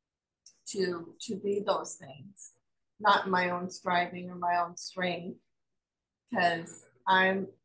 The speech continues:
I'm not the source of goodness. God is the source of goodness. And so the, um, revelation I got was, see, I've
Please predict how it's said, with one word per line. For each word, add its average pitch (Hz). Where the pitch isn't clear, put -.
I'm 214
not 180
the 190
source 180
of 190
goodness. 208
God 208
is 185
the 185
source -
of 180
goodness. 170
And 185
so 175
the, 190
um, 165
revelation 202
I 185
got 202
was, 202
see, 196
I've 180